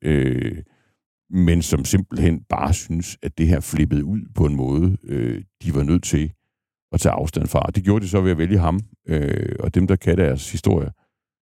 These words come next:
ved jo så, hvordan det endte. Øh, og den der bog er bare sådan en, den er sådan en, en rejse tilbage til, til de der år, øh, sådan en meget fysisk rejse tilbage til de der år, og, og, og det, den jo bare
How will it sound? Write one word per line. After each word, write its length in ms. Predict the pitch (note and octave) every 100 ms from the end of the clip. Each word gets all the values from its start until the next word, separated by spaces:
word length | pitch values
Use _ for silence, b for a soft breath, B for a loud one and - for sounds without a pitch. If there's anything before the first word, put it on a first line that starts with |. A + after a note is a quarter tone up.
| _
ved 120 | E2+ D#2+
jo 60 | D#2+
så, 120 | E2+
hvordan 240 | E2 D2+
det 340 | C#2 F2+ D#2 C#2
endte. 260 | D#2 E2+ - _ -
Øh, 380 | D2+ C#2+ C2 C#2 b b b -
og 100 | G2
den 100 | D3+
der 80 | D#3+
bog 380 | D#3+ E3+ A#2 - _ _
er 80 | -
bare 220 | A#2 B2
sådan 120 | D#3
en, 100 | C3
den 160 | G2 C3
er 40 |
sådan 260 | A#2+ C#3+ G#2+
en, 60 | F2+
en 200 | F2+ C#2+
rejse 360 | F2 B2+ -
tilbage 500 | - G#2+ E2+ D#2+ F#2+
til, 240 | B2+ G2 -
til 200 | - F#2+
de 80 | G#2
der 280 | A#2 F#2+ -
år, 420 | A#2+ G2+ C#2 - -
øh, 500 | D#2 C2+ A#1+ A1+ G#1 - - _ _ _ _ _
sådan 100 | G2
en 20 |
meget 180 | F2+ G#2
fysisk 460 | - C3+ - F2
rejse 320 | - B1+ F#2+ -
tilbage 340 | - C#2+ C2
til 120 | F2
de 60 | D#2+
der 60 | C2
år, 280 | F2+ D2
og, 100 | - -
og, 160 | F2+ - -
og 140 | E2+ - _ _ _ _ _
det, 100 | C#3
den 80 | C#3+
jo 80 | G2
bare 320 | G2 E2